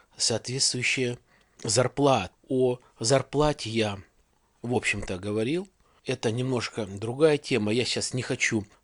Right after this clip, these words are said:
э, говорить о зарплате, кто зарабатывает, либо кто плохо работает, либо кто-то недозарабатывает, либо кто-то неграмотный,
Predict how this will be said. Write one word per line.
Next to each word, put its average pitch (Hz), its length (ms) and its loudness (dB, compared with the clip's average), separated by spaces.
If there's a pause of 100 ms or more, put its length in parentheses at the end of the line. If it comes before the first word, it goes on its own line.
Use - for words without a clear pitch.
(160)
э, 92 140 -12
говорить 98 500 -4
о 120 140 2
зарплате, 139 680 0 (240)
кто - 280 0
зарабатывает, 127 880 2
либо 113 240 2
кто - 460 0 (260)
плохо 143 440 2
работает, 135 800 0 (460)
либо 135 260 2
кто-то - 480 -4 (180)
недозарабатывает, 131 1600 2 (260)
либо 123 300 0
кто-то - 440 -2 (260)
неграмотный, 139 1080 0